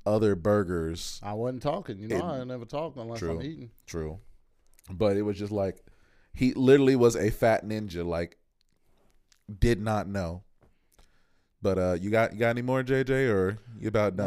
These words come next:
Speaker 2: Nah, just J J's final thoughts. See, I don't call myself J J now.
Speaker 1: See, there you go.
Speaker 2: J J's final thoughts. The only person you are promised to wake up to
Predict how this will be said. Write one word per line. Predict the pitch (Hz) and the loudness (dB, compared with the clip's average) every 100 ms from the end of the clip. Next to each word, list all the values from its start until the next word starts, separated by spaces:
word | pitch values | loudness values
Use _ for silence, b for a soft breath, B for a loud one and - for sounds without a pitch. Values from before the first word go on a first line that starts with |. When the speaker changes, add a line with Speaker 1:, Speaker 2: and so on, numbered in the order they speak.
| 95 | -2
Speaker 2:
Nah, | 127 127 | -4 -8
just | 123 127 117 107 101 | -8 -10 -12 -18 -10
J | 127 123 | -6 -6
J's | 117 123 120 - | -4 -6 -6 -6
final | 120 120 117 | -6 -6 -8
thoughts. | 113 110 104 - - | -8 -6 -6 -8 -14
See, | 107 | -12
I | 101 | -12
don't | 101 98 | -12 -14
call | 101 | -14
myself | 101 98 101 95 | -14 -16 -16 -14
J | 104 95 | -12 -12
J | 95 95 | -14 -16
now. | 98 98 101 98 | -16 -16 -18 -20
Speaker 1:
See, | - 80 85 | -14 -10 -10
there | 120 82 80 | -10 -12 -12
you | |
go. | - 135 143 | -12 -12 -10
Speaker 2:
J | 110 117 | -8 -6
J's | 113 120 113 | -2 -2 -4
final | 123 120 120 | -6 -6 -6
thoughts. | - 110 107 85 - _ _ _ _ _ _ _ _ _ _ _ _ - | -6 -6 -6 -8 -14 _ _ _ _ _ _ _ _ _ _ _ _ -18
The | 98 107 | -10 -8
only | 113 123 127 123 | -6 -6 -6 -6
person | 123 117 - 110 | -4 -4 -6 -10
you | 113 | -6
are | 104 | -6
promised | - 113 113 104 - | -6 -8 -8 -12 -10
to | 101 | -6
wake | 107 104 | -6 -6
up | 110 104 107 | -6 -8 -10
to | - 113 107 | -6 -6 -6